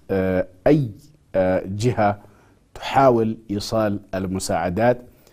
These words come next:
آه، صادرت المؤن الغذائية التي كانت تصل للمواطنين، تم استخدامها في أغراض،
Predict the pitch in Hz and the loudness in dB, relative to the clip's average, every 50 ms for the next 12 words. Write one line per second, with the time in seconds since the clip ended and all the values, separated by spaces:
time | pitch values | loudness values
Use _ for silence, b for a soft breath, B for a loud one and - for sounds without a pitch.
0 | b b b _ 92 90 90 - - 147 135 131 131 123 120 113 107 101 - 113 | b b b _ -6 -4 -2 0 2 4 4 4 4 2 0 0 0 -2 -4 -2
1 | 107 120 120 113 113 110 104 101 95 95 107 98 104 107 95 95 107 104 101 98 | 0 0 0 2 0 0 0 -2 -2 -2 -2 -2 0 0 0 0 0 0 0 0
2 | 101 104 104 - - 101 - - 104 101 101 98 - - 107 - - 101 101 95 | 0 -2 -2 -4 -6 -6 -2 -2 0 0 0 -2 -4 -6 -6 -4 -2 -2 -2 0
3 | 92 95 95 92 90 87 - - 95 98 104 113 113 110 B B B B B B | 0 0 0 0 0 -2 -2 -2 0 2 2 2 0 -2 B B B B B B
4 | _ - 120 117 113 104 95 92 - - - - - 107 113 110 104 104 95 101 | _ -2 0 2 2 2 0 -2 -6 -8 -8 -8 0 0 2 2 2 0 -2 -2
5 | 98 98 - 98 85 71 87 87 87 98 101 104 104 101 | -4 -4 -2 -2 -2 0 -2 -2 -2 0 0 0 0 -2